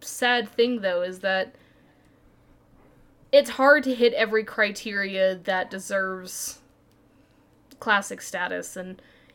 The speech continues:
if I had my way, uh, things like Rakugo and Thunderbolt Fantasy would just be declared classics, and everybody would just watch good shows, because I know what's best for them.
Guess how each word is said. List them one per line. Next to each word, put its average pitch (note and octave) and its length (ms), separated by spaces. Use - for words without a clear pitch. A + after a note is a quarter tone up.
if C#4 160
I D#4 180
had D#4+ 300
my C#4+ 200
way, B3 500
uh, A3+ 320
things C#4 260
like B3+ 160
Rakugo A3 760
and G#3 180
Thunderbolt G#3 500
Fantasy F#3+ 500
would F#3+ 300
just F#3+ 360
be G3 280
declared F#3+ 500
classics, F3+ 840
and F#3 340
everybody G3 520
would F#3+ 160
just - 240
watch F3+ 260
good F3+ 180
shows, F3+ 500
because F#3+ 320
I F3 120
know F3+ 140
what's F3 160
best F3+ 240
for F#3 120
them. E3+ 260